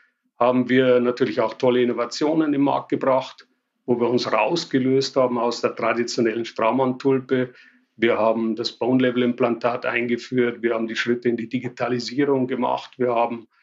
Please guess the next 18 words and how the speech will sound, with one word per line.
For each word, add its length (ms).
Japan, 1120
Korea 640
integriert, 800
wir 100
haben 200
die 120
U 160
S 320
A 400
neu 460
aufgestellt. 920
Ich 200
war 180
selbst 400
sehr 160
oft 240
da 60
drüben, 460